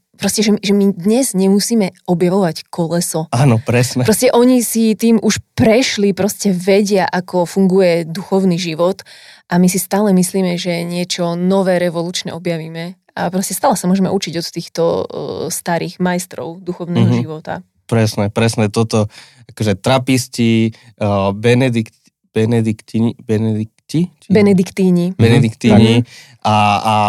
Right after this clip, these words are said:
Speaker 2: alebo akože pustní otcovia, toto akože teraz celé to hnutie okolo, lebo to, to už pomaly je také hnutie okolo Komera, Grega
Speaker 1: Mhm.
Speaker 2: a celé to, e, duchovné disciplíny a tak, tak akože toto sú ich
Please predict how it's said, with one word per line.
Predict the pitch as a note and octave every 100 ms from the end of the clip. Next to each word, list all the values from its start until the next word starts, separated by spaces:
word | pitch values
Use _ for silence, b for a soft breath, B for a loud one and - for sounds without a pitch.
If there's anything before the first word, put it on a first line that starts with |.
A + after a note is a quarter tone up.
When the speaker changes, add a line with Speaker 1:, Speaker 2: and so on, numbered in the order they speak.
| -
Speaker 2:
alebo | A2 A2 A2 G#2+
akože | G2+ G#2+ G#2
pustní | - B2+ - B2+
otcovia, | G#2+ A2 - A2 G#2 G2 G2
toto | - G#2+ A2+
akože | G#2 - A2 G2+ G2+ b b b
teraz | - A2+ G#2+
celé | - B2+ B2+
to | B2 A#2+ A2 G#2
hnutie | B2+ C3+ C3 C3 A#2 A2
okolo, | G#2+ G#2+ A2 A2
lebo | A2
to, | A2+ A#2
to | - A#2+
už | A#2
pomaly | B2 A#2+ A2+
je | A2+
také | A#2 A2+ A2
hnutie | A#2 A2+ A2
okolo | G#2 G2+ G#2+ G2+ G#2 _ _ _ _ _ _
Komera, | - C#3 C3 B2 A#2+ A2 A2 A2 -
Grega | - A2 A#2+ C3 B2+ A#2 A2 A2
Speaker 1:
Mhm. | A2 G#2+ B2 C3
Speaker 2:
a | A2
celé | A2 C3 A#2 A2+
to, | A#2 A2 G#2+ G2+ b b b b
e, | -
duchovné | G#2+ C3+ C#3 D#3 C3+
disciplíny | B2+ B2 - A#2 A#2+
a | A2+
tak, | A2 G#2
tak | A2+ G#2 -
akože | A2 G#2 A2 G2+
toto | G#2+ G2
sú | G#2 A#2+ G#2+
ich | G#2